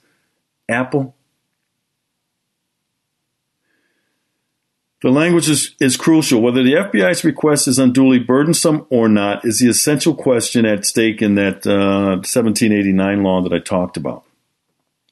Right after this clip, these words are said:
So you can see how, you know, how many twists and turns this, this, this, this case takes. Should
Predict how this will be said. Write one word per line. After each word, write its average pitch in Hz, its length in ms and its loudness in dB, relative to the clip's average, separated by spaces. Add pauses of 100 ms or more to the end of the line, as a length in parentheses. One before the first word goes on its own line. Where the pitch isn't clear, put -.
(2250)
So - 160 -2
you 180 80 4
can 175 140 0
see 294 380 2
how, 175 500 -2 (160)
you 170 160 -8
know, 160 80 0
how 180 100 2
many 175 160 4
twists 190 460 -2
and 127 160 0
turns 156 560 0
this, 127 240 -4
this, - 480 -4
this, 123 360 -4
this 113 200 -4
case 110 320 -2
takes. - 320 -2 (420)
Should - 460 -2